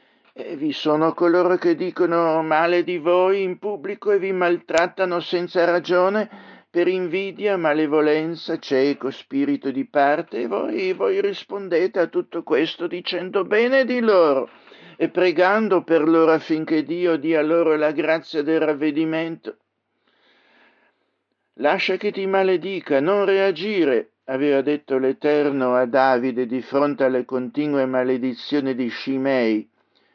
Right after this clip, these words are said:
La scrittura dice a questo riguardo: "Davide e la sua gente continuarono il loro cammino e Shimei camminava sul fianco del monte, dirimpetto a Davide cammin facendolo, malediva, gli tirava dei sassi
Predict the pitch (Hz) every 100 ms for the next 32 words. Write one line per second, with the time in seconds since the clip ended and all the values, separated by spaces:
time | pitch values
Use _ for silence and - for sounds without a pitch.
0 | _ _ _ _ - - 110 - 139 131
1 | 113 107 107 120 127 - 113 104 - -
2 | 101 - 113 127 120 131 135 127 107 -
3 | - - 107 127 139 135 123 113 113 110
4 | 123 113 135 151 143 127 - 117 120 123
5 | 131 131 127 123 120 123 123 127 147 151
6 | 170 190 170 143 139 135 139 143 160 160
7 | 156 151 151 151 156 151 151 156 135 165
8 | 160 160 156 156 156 156 156 156 156 151
9 | 160 147 - - 185 - 160 160 151 160
10 | 160 160 147 156 156 151 156 160 156 156
11 | 160 160 147 143 - 156 151 151 151 151
12 | 156 156 165 160 151 214 180 156 147 156
13 | 151 151 165 156 151 151 139 - 165 170
14 | - 139